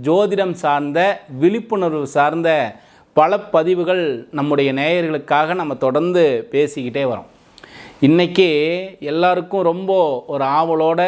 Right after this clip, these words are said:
எதிர்பார்க்கக்கூடிய ஒரு விஷயத்தை தான் நம்ம இன்னைக்கு ஒரு குறிப்பா பேசுறோம். சனி பகவானுடைய பெயர்ச்சி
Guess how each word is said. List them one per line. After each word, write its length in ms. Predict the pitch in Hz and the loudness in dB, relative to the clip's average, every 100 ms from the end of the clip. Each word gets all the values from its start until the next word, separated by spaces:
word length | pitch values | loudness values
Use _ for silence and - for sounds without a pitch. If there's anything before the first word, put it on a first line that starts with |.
| 180 | -2
எதிர்பார்க்கக்கூடிய 1300 | 147 147 175 175 165 156 156 - 147 139 147 165 180 - - _ - _ - | -2 0 2 2 0 -4 -10 -8 -6 -2 0 0 0 -6 -20 _ -20 _ -2
ஒரு 180 | 156 151 | 2 2
விஷயத்தை 460 | 135 151 143 139 | 0 0 -2 0
தான் 400 | 147 160 135 110 143 | -2 -2 -2 -6 -6
நம்ம 240 | 143 143 | -2 0
இன்னைக்கு 280 | 135 135 131 | 0 0 0
ஒரு 100 | 120 | 0
குறிப்பா 540 | 143 135 143 131 120 123 | -2 2 0 0 -2 -4
பேசுறோம். 300 | 131 156 175 - | -4 -4 -4 -12
சனி 460 | - - 143 151 185 | -12 0 0 2 2
பகவானுடைய 1000 | 170 147 147 143 135 120 123 147 156 127 101 - | 2 2 0 0 -2 -4 -2 0 2 0 -4 -8
பெயர்ச்சி 580 | 127 147 143 - 110 | -2 0 -2 -8 -14